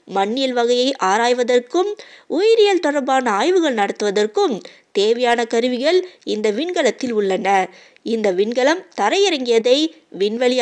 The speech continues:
ஆராய்ச்சியில் புதிய மைல்கல் என்று விவரித்துள்ளது சீன அரசு ஊடகம். ஏனெனில், இதுவரையில் நிலவுக்கு சென்ற விண்கலங்கள் எல்லாம் நிலவின் புவியை நோக்கிய பகுதியிலேயே தரையிறங்கின. இதுவரை கண்டறியப்படாத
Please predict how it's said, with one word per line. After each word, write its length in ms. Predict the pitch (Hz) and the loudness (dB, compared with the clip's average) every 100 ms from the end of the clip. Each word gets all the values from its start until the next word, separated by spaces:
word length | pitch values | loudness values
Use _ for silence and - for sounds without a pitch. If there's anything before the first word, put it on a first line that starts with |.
| 214 | 2
ஆராய்ச்சியில் 600 | 240 254 254 294 359 453 - _ - | 2 0 -2 -2 2 2 0 _ -4
புதிய 260 | 392 466 466 294 | 0 2 2 2
மைல்கல் 400 | 247 254 226 196 | 0 0 0 0
என்று 220 | 196 214 415 202 - _ 196 | 0 0 0 0 -4 _ -2
விவரித்துள்ளது 760 | 190 240 269 269 254 254 254 427 453 _ _ - | 0 0 0 -2 0 0 2 0 0 _ _ -4
சீன 320 | 392 427 392 208 | 0 2 0 -2
அரசு 440 | 196 196 294 208 | -4 -4 -4 -2
ஊடகம். 300 | 202 185 202 _ _ _ _ 202 214 | -2 -2 -6 _ _ _ _ -4 2
ஏனெனில், 500 | 226 233 285 370 202 - _ - 202 | 2 2 0 0 -2 -6 _ -10 -6
இதுவரையில் 640 | 202 240 240 254 262 285 311 302 _ 185 | 0 2 2 0 0 2 0 -2 _ -6
நிலவுக்கு 440 | 220 349 453 453 - | -2 2 2 0 -2
சென்ற 240 | 254 220 185 | -2 -2 -2
விண்கலங்கள் 540 | 180 220 359 311 220 180 175 | -2 -2 -2 -2 0 0 0
எல்லாம் 340 | 180 370 220 170 - - - | 0 0 -2 -6 -18 -20 -6
நிலவின் 460 | 180 214 226 302 349 - _ | -2 0 0 -2 -6 -14 _
புவியை 340 | 294 403 453 403 | -2 2 4 2
நோக்கிய 280 | 339 277 233 226 | 0 -2 -2 -2
பகுதியிலேயே 680 | 185 208 320 302 294 285 339 370 - 190 | -2 -2 0 0 0 0 0 -2 -6 -4
தரையிறங்கின. 640 | 196 202 196 190 185 190 190 175 - - - - - | 0 0 0 -2 -2 0 2 0 -6 -20 -20 -20 -8
இதுவரை 360 | 196 208 214 233 233 | -2 0 0 0 0
கண்டறியப்படாத 840 | 196 180 196 220 226 226 220 226 | -4 -2 -2 0 -2 0 0 0